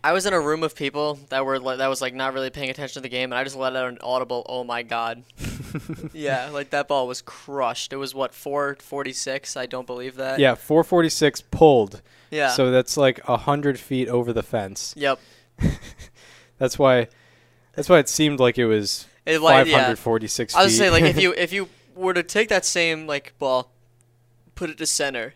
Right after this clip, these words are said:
Speaker 1: it, like, would have been, it still would have been, like, twenty feet over the fence.
Speaker 2: Yeah.
Speaker 1: Probably more than that.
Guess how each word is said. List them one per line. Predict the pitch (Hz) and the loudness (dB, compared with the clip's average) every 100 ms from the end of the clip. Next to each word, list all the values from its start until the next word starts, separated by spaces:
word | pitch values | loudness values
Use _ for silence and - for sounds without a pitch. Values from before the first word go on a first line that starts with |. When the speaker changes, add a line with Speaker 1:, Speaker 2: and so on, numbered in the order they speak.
| _ | _
Speaker 1:
it, | 143 151 | -12 -6
like, | 147 143 - | -4 -6 -10
would | 143 139 | -10 -10
have | 131 | -8
been, | 135 131 127 | -6 -6 -8
it | 104 | -6
still | - 277 | -4 0
would | 185 | 0
have | |
been, | 151 | 0
like, | 143 - | -4 -6
twenty | - 135 | -10 -10
feet | 131 131 | -8 -6
over | 127 120 | -4 -6
the | |
fence. | - 113 95 - - _ - | -8 -10 -8 -10 -10 _ 0
Speaker 2:
Yeah. | 165 117 | 2 2
Speaker 1:
Probably | - 139 | -2 -8
more | 127 127 | -6 -8
than | 117 | -8
that. | 113 113 | -12 -14